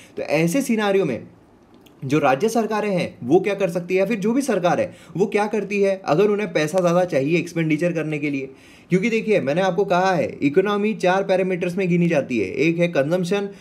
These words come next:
दूसरी है गवर्नमेंट एक्सपेंडिचर, तीसरी है इन्वेस्टमेंट और चौथी है एक्सपोर्ट। कंजम्पशन कम हो रहा है, लोगों के हाथ में पैसा नहीं है, उसी के साथ-साथ यहाँ पर इन्वेस्टमेंट नहीं हो पा रही, क्योंकि लोग खर्च ही नहीं कर रहे हैं, तो कंपनीज को प्रॉफिट नहीं हो रहा है, कंपनीज को नुकसान हो रहा है।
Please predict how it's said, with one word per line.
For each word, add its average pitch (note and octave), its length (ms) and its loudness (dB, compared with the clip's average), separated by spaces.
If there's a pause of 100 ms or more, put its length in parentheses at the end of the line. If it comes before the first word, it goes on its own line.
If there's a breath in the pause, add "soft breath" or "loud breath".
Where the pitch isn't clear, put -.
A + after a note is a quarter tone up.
(180 loud breath)
दूसरी C#3 260 2
है E3+ 120 4
गवर्नमेंट C#3 400 0
एक्सपेंडिचर, F3 600 0
तीसरी C#3+ 380 -2
है C#3 140 2
इन्वेस्टमेंट E3+ 600 -2
और D3 140 -4
चौथी B2+ 300 0
है D#3 60 0
एक्सपोर्ट। E3+ 460 2 (440 loud breath)
कंजम्पशन G#3+ 440 2
कम G#3 160 -2
हो G3+ 140 2
रहा G#3 120 0
है, G#3 220 -6
लोगों D3 160 2
के F3 80 -2
हाथ E3+ 160 2
में E3+ 180 -2
पैसा D#3 220 -2
नहीं D#3 160 -6
है, D3 300 -14 (260 loud breath)
उसी D#3 180 0
के G#3+ 120 2
साथ-साथ G#3+ 480 -2
यहाँ D3 180 2
पर G#3 140 -2
इन्वेस्टमेंट F3+ 460 0
नहीं G3 120 0
हो G3 100 2
पा F#3 120 0
रही, F#3+ 160 0
क्योंकि F#3 160 -4
लोग F3 280 0
खर्च D#3+ 220 0
ही G#3+ 60 -2
नहीं G#3 120 0
कर F#3+ 140 2
रहे F#3 120 0
हैं, F#3+ 120 -2
तो F#3+ 80 -4
कंपनीज E3+ 380 0
को F3 100 -2
प्रॉफिट F3 320 -2
नहीं F#3 100 -2
हो F#3 60 -2
रहा F3+ 80 0
है, F3+ 60 -4
कंपनीज D#3 360 -4
को E3+ 80 -4
नुकसान C#3+ 340 -2
हो F3+ 100 2
रहा F3 100 2
है। E3+ 100 -8